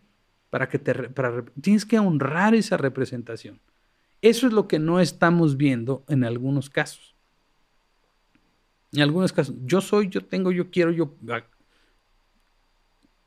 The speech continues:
en la foto aquí, miren, para que vean que yo.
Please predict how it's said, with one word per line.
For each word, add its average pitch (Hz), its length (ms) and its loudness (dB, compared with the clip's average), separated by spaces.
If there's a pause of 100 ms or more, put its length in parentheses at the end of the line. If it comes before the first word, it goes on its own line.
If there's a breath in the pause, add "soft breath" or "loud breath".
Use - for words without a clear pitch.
(300)
en 147 120 4
la 139 120 0
foto 170 260 0
aquí, 156 220 0
miren, 151 260 2
para 117 160 -8
que - 80 -6
vean 120 220 -4
que 113 160 -10
yo. 107 260 -10